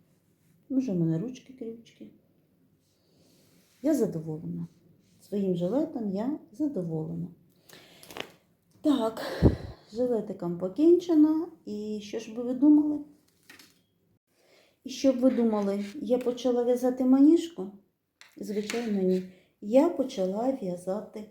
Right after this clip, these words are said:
бактус. Мабуть, у наступному звіті я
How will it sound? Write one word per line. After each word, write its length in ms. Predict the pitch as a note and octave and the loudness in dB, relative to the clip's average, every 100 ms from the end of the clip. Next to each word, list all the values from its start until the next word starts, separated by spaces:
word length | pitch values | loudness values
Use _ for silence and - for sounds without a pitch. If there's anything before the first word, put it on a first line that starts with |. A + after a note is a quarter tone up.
| _ _ _ _ - | _ _ _ _ -10
бактус. 800 | F3+ G3 G3 - - - - _ _ _ _ _ _ _ _ _ _ _ _ _ _ _ _ _ _ | -6 -6 -6 -16 -20 -20 -20 _ _ _ _ _ _ _ _ _ _ _ _ _ _ _ _ _ _
Мабуть, 520 | A3+ A#3 A3+ A3 - - - A3 | -10 -6 -4 -4 -6 -8 -8 -4
у 140 | A3 | 0
наступному 760 | G#3+ G#3+ - A3 G3 G3 G3 | 0 0 -4 -6 -2 -2 0
звіті 480 | G3+ G3+ G3 - F3 | -2 -2 -4 -4 -6
я 340 | F3+ F3+ F3 | -2 0 0